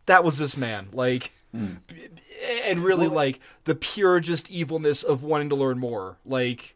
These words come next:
Speaker 2: Mm-hmm. Yeah, yeah.
Speaker 1: Orochimaru is a Lovecraftian villain, I will say. That is my, that is my stance on this one.
Speaker 2: I can dig it. I can dig it. Well, and, and also, uh, so yeah, I'm not nearly as well versed,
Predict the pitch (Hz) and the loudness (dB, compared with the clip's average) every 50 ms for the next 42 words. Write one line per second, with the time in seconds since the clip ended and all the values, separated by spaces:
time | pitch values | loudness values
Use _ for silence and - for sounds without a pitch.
0 | _ 127 113 95 107 131 165 - _ _ _ _ _ 107 123 170 196 185 196 196 | _ -10 -8 -8 -10 -12 -14 -18 _ _ _ _ _ -8 -8 -8 -8 -12 -16 -10
1 | 135 135 135 165 190 208 - - 240 214 208 208 208 208 196 202 202 175 190 165 | -6 0 6 8 8 8 8 6 2 2 6 8 10 10 10 10 8 6 4 4
2 | 160 143 175 160 165 165 160 - - - 175 170 160 160 - 180 175 170 165 170 | 6 6 4 6 8 6 6 6 4 6 8 8 8 6 2 -4 -4 -4 -2 -4
3 | 165 - - 139 151 160 160 156 156 156 147 143 139 139 135 - - 123 107 98 | -4 -8 -6 -2 0 0 0 0 0 0 0 2 2 2 0 -2 -2 -4 -4 -4
4 | 92 127 131 135 135 135 120 123 135 127 123 123 120 120 123 135 131 135 135 127 | -2 0 0 0 0 -2 -4 -4 -2 -2 0 0 -2 -2 -2 -2 0 0 0 -2
5 | 113 127 120 113 - - 117 110 104 - 107 101 101 101 - - 101 101 95 90 | -2 -4 -6 -6 -6 -6 -8 -8 -8 -8 -10 -12 -12 -12 -14 -14 -14 -14 -14 -16
6 | - _ _ _ _ _ _ _ _ _ _ _ _ _ _ _ 104 113 - 214 | -20 _ _ _ _ _ _ _ _ _ _ _ _ _ _ _ -10 -8 -6 -6
7 | 208 185 175 185 214 226 - - _ - 156 170 180 160 156 - 165 175 170 - | -4 -4 -4 -6 -6 -8 -10 -14 _ -14 -12 -8 -6 -6 -6 -2 0 0 2 2
8 | 156 151 147 147 - - 143 139 147 156 - - 165 151 147 131 135 131 127 120 | 2 0 0 -2 -4 -2 0 0 0 0 0 0 0 0 2 2 2 2 2 2
9 | 117 113 113 104 - - 160 165 131 110 117 127 123 127 123 123 127 127 120 - | 2 0 0 -4 -4 -2 0 2 2 2 0 -2 -4 -4 -4 -2 -2 -2 -4 -4
10 | 131 131 127 123 120 117 110 107 101 104 104 101 98 101 113 107 104 104 98 98 | -4 -2 -2 -2 -2 -2 -4 -6 -4 -4 -4 -4 -4 -6 -8 -12 -10 -10 -10 -10
11 | - - - - | -12 -16 -20 -20